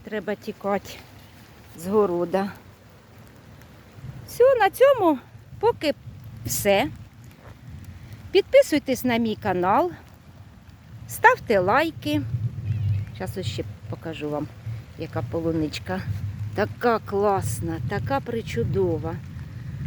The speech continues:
Ставте лайки, пишіть коментарі. Далі будуть нові цікаві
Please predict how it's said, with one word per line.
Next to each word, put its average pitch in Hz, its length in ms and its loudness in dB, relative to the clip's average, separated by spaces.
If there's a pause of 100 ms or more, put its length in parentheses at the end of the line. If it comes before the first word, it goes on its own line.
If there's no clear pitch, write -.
(200)
Ставте - 400 4
лайки, 262 640 2 (100)
пишіть 370 360 2
коментарі. 226 880 0 (1040)
Далі 453 320 6
будуть 349 460 -2 (100)
нові 339 560 2
цікаві 233 600 -4